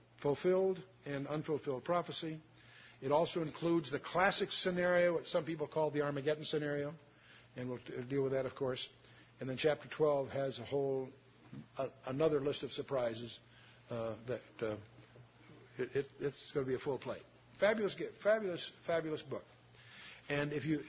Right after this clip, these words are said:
the one thing to also I wanna just underscore again, people will try to attack Daniel. Well, he didn't really write it or this.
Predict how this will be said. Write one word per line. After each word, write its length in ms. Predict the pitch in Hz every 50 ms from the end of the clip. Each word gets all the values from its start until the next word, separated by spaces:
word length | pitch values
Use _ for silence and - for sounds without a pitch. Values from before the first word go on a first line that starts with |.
| 127 123 143
the 80 | 143
one 220 | 147 196 240 254 -
thing 200 | 233 226 220 208
to 80 | 185
also 400 | 180 214 226 - - 214 190 180
I 40 | 175
wanna 240 | 175 180 175 170 147 -
just 140 | 175 170 -
underscore 460 | 190 196 190 170 - - 190 185 180
again, 360 | 165 170 175 156 139 139 139 - - - - - - - - - - - - - - - - - -
people 360 | - 202 247 277 - 254 233
will 160 | 214 196 180 170
try 360 | - - 202 196 196 202 190
to 180 | - 180 170
attack 480 | 165 - - - - 185 123 104 120 - - - - -
Daniel. 320 | 147 151 143 120 98 92 - - - - - - 135
Well, 160 | 135 147 139
he 120 | 135 160
didn't 240 | 156 160 151 147 143
really 240 | 147 147 147 143 131
write 240 | 135 139 139 139 143
it 60 | 135
or 80 | 135 131
this. 180 | 135 - -